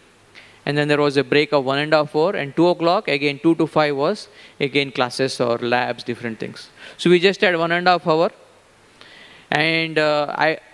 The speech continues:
I had to come on my cycle very quickly and make that atta. And we used to make just like the temple standards, we all, all had temple standards. That hot, fresh chapatis will be served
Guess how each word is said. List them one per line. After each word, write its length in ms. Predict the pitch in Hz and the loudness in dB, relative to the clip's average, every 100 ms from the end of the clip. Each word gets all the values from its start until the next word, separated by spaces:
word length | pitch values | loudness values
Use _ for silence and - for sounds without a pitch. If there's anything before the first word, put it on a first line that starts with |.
| - | -8
I 80 | 156 | -2
had 120 | 160 160 | -2 -2
to 60 | |
come 320 | 151 170 175 | 2 2 2
on 160 | 156 151 | -2 -2
my 100 | 156 | -2
cycle 480 | 147 151 143 170 170 - - _ | -2 -4 -2 -4 -6 -12 -20 _
very 180 | 143 143 | 0 0
quickly 480 | - 151 156 180 196 - - _ _ _ _ _ _ _ - - - | 0 -2 0 -2 -2 -12 -20 _ _ _ _ _ _ _ -20 -10 -2
and 340 | 139 165 190 - - _ | 0 0 -4 -10 -20 _
make 320 | 147 160 185 156 | 2 4 4 0
that 160 | 151 | 0
atta. 400 | 139 131 131 107 139 _ _ _ _ _ _ - | 0 -2 0 -4 -6 _ _ _ _ _ _ -4
And 240 | 147 151 | -2 0
we 80 | 170 | 0
used 180 | 175 - | 0 0
to 80 | |
make 300 | 175 170 151 | 0 0 0
just 220 | 143 170 175 | -2 0 0
like 120 | 165 | 0
the 100 | 165 | 0
temple 360 | 160 160 190 | 0 0 0
standards, 500 | 170 180 165 175 190 | 0 0 0 -2 -4
we 100 | 156 | -2
all, 180 | 147 156 147 | 0 0 -2
all 240 | - 143 143 - - - | -4 -4 -4 -12 -14 -4
had 240 | 139 139 | -4 -2
temple 260 | 151 151 160 | -2 0 0
standards. 520 | - 127 117 - - - - - | 0 -4 -6 -14 -16 -20 -20 -2
That 140 | 147 | -2
hot, 400 | 110 143 170 185 | 2 4 6 4
fresh 360 | - 170 175 - | 0 -2 -2 0
chapatis 500 | 160 160 160 160 151 | 0 2 2 0 -2
will 100 | 156 | -2
be 140 | 151 | 0
served 420 | 147 - 156 190 | -2 2 2 2